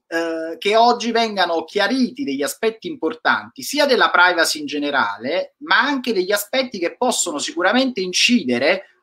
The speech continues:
o meglio essere influenti sicuramente, su quello che sarà l'esame di abilitazione dei, degli avvocati. E permettetemi di fare un piccolo inciso anche su questo esame di abilitazione degli avvocati. Io ne approfitto perché i webinar sono anche delle vetrine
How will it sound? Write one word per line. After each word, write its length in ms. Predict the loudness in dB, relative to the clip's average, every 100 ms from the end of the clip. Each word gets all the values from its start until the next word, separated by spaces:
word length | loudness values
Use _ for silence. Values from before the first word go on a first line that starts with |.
| _
o 120 | -4
meglio 300 | 0 0 2
essere 720 | 2 2 0 0 0 -2 -8 _ _ _ _
influenti 920 | -4 -4 2 4 6 4 0 -2 -2
sicuramente, 1000 | 0 0 2 2 2 0 -2 0 0 0 -6 -20 _
su 180 | -6 2
quello 220 | 4 4
che 100 | 4
sarà 420 | 2 4 6 4
l'esame 420 | 2 2 2 2
di 80 | -2
abilitazione 1000 | -4 -6 -2 -2 0 -2 -2 -2 -4 -4
dei, 280 | -6 -8 -8
degli 260 | -6 -2
avvocati. 580 | -2 -4 0 2 2 0
E 80 | -6
permettetemi 720 | -6 -6 -8 -6 -6 -2 -4
di 100 | -4
fare 240 | -2 0 -2
un 120 | -6
piccolo 440 | -6 -2 0 2
inciso 520 | 0 -2 -2 -2 0 4
anche 380 | 4 2 -4
su 180 | -6 -6
questo 280 | -4 -4 -4
esame 400 | -2 2 2 0
di 120 | -4
abilitazione 760 | -4 -4 -6 -6 -6 -6 -8 -6
degli 200 | -4 -4
avvocati. 580 | -4 -8 -8 -10 -8 -4
Io 100 | -2
ne 100 | -2
approfitto 600 | -4 -8 -8 -10 -6 -4
perché 260 | -4 -6
i 60 | -6
webinar 520 | -2 -2 -2 -4 -4 -6
sono 220 | -4 2
anche 320 | 2 0 -4
delle 220 | -4 -2
vetrine 640 | -4 -4 0 2 2 -2